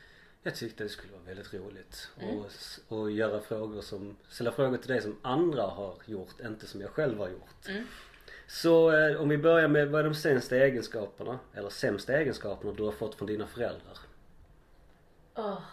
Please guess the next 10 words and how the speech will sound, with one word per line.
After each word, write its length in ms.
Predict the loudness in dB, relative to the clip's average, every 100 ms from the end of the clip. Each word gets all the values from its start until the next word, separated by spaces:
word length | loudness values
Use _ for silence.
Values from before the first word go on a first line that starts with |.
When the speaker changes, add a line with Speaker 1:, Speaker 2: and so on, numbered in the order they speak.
| -20 -20 _ -20 -18 -18 -18 -12 -12 -12 -14 -16 -6
Speaker 2:
Eh, 400 | -4 -4 -4 -6 -8
det 100 | -8
är 40 |
så 180 | -8 -8
många. 560 | -8 -8 -8 -6 -6 -8 -12 -20 _ _ -18 -14 -2
Hur 280 | 2 8
lång 200 | 8 6 2
tid 220 | 4 10
har 360 | 12 12 8 4
vi? 260 | -2 -6